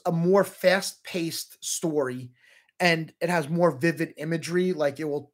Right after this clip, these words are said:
you know, it talks about a man in a cave cutting himself with rocks, like, howling, you know, uh, like, that kind of visceral detail.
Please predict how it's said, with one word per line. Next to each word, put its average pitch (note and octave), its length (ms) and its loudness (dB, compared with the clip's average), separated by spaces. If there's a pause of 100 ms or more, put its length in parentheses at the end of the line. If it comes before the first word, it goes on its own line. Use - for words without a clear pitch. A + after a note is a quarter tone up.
you D3+ 140 -14
know, C3+ 120 -6
it C3 80 -10
talks D3 260 -6
about C#3+ 260 -2 (340)
a F3 60 2
man D#3+ 600 0 (300)
in F3+ 140 2
a D3 40 -2
cave D#3 560 -6
cutting D#3+ 300 0
himself D3+ 440 -2
with C#3 140 -10
rocks, C#3+ 500 -2
like, C#3 140 -4
howling, E3 720 -2 (460)
you E3+ 80 -2
know, E3+ 300 0 (120)
uh, E3+ 100 -2
like, D3+ 280 -2
that E3 180 4
kind F3 200 0
of D3 100 -2
visceral D#3+ 460 0
detail. F#3 640 2